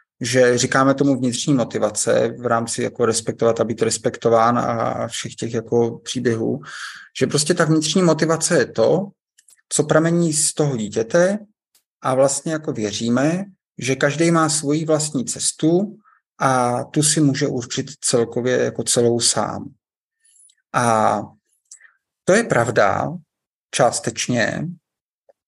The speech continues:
protože to vychází z nějaký představy, eh, svobodný, autonomní bytosti, která je oddělená od světa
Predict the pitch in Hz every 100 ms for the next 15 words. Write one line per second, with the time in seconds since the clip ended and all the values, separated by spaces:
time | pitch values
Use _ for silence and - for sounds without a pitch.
0 | _ _ _ 143 - 123 143 143 135 131
1 | 156 139 139 135 139 127 - 147 - -
2 | - 139 139 143 139 135 123 123 120 123
3 | 127 - - _ _ _ _ _ - -
4 | - 127 139 139 139 123 131 113 135 131
5 | 135 135 131 127 - - 123 131 127 120
6 | 120 127 127 120 127 127 127 127 - -
7 | 117 113 110 104